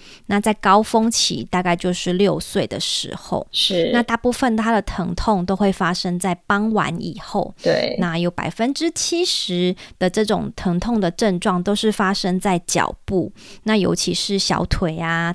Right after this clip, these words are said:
Speaker 1: 大腿或者是膝盖这几个位置。
Speaker 2: 对。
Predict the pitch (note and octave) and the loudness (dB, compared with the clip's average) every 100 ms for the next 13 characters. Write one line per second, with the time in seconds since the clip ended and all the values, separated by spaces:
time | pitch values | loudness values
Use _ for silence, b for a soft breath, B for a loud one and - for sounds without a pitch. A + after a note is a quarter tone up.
0 | - G#3 D#3 - - F3+ G#3 F3+ - F3+ | 0 0 0 -4 -8 -6 -4 -4 -4 -4
1 | F3+ - F#3+ G3 G#3+ D#3+ E3 G#3+ G3 - | -4 -4 -4 -4 -2 -4 -4 -4 -4 -6
2 | - - F3 F#3 - - - F#3 F3 A2 | -8 -8 -2 0 -2 -4 -4 2 2 2
3 | - | -2